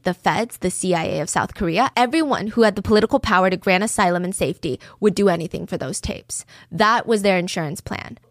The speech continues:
They were going to get the first ever audio recording of Kim Jong-il's voice and expose the Hermit Kingdom to the rest of the world. The ruler of the paranoid nation.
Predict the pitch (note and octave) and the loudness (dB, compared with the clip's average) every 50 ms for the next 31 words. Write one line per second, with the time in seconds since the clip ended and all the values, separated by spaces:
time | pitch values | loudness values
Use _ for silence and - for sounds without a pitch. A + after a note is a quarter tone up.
0 | _ _ G3+ G3+ A#3 A3+ B3+ D4 D#4+ B3+ B3+ B3+ B3 B3 A#3+ A3+ G3+ F3+ C#3 C3+ | _ _ -4 2 4 6 6 6 6 4 4 4 4 4 2 2 2 2 2 0
1 | - - - A3 G3+ - A3+ A3+ B3 C4 - - G3+ F#3+ F#3 G3+ F#3 - F#3 F#3+ | -2 0 0 0 2 4 4 4 4 4 4 2 2 4 4 4 4 4 4 4
2 | F#3+ G3 G#3+ G#3+ G3+ G3+ - - F#3 D#3+ D#3+ D#3 D3+ - F#3+ G3+ - - A3 G3+ | 6 4 4 4 4 2 2 2 2 2 2 0 0 0 0 0 0 0 2 2
3 | G#3 G3+ A3+ G#3 G3+ G3+ F#3 F#3 F#3 - F#3 F3 E3 A#2 - - - - - G3 | 4 4 4 2 2 2 0 -2 -2 0 2 2 2 2 2 -2 -6 -4 -2 0
4 | G3 F3+ - - - - - - G3+ G#3 A3 A3 A3 A3 G#3 - - G3 F#3+ F#3+ | 0 0 -2 -4 -8 -6 0 2 4 4 4 2 2 0 0 2 2 2 4 4
5 | F#3+ - - - G#3+ F3 E3+ D#3+ E3 C#3 B2+ - - G#3 F#3 - - - - - | 2 0 0 -2 -2 0 0 0 -2 -4 -4 -4 -2 0 2 2 2 0 -2 -4
6 | - - F#3 F3+ - A#2 G#2+ - - - - - _ _ _ _ _ _ _ _ | -4 -4 -4 -2 0 0 -2 -2 -4 -8 -14 -20 _ _ _ _ _ _ _ _
7 | _ _ _ _ _ _ _ _ _ _ _ _ _ _ _ _ _ _ _ G3+ | _ _ _ _ _ _ _ _ _ _ _ _ _ _ _ _ _ _ _ 4
8 | G3 F#3 G3 G3+ G#3 G#3 A3 A3 A3+ A#3 - - - F#3 F3+ - E3+ - - F#3 | 4 6 6 6 6 6 6 4 4 2 0 -2 -4 -2 0 -2 -2 0 2 2
9 | F#3 F3 F3+ F#3 F#3+ F#3+ - D#3 - - - - - - - - A3 | 4 4 4 2 0 0 -2 -4 -6 -6 -8 -10 -12 -12 -12 -14 -16